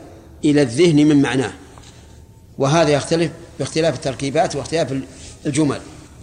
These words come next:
ثانياً، سلمنا جدلاً أن صرفناه عن ظاهره، فإننا لن نصرفه عن ظاهره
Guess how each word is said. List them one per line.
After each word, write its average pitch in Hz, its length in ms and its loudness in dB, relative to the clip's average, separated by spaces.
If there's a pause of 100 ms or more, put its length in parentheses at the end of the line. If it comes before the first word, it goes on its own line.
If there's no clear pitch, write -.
(880)
ثانياً، 190 460 2
سلمنا 175 640 2
جدلاً 131 480 -2 (1080)
أن 220 180 2
صرفناه 139 360 -2
عن 120 200 -4
ظاهره، 123 360 -4 (480)
فإننا 139 600 -2 (120)
لن 190 200 0
نصرفه 170 480 -2
عن 156 140 -2
ظاهره 175 380 0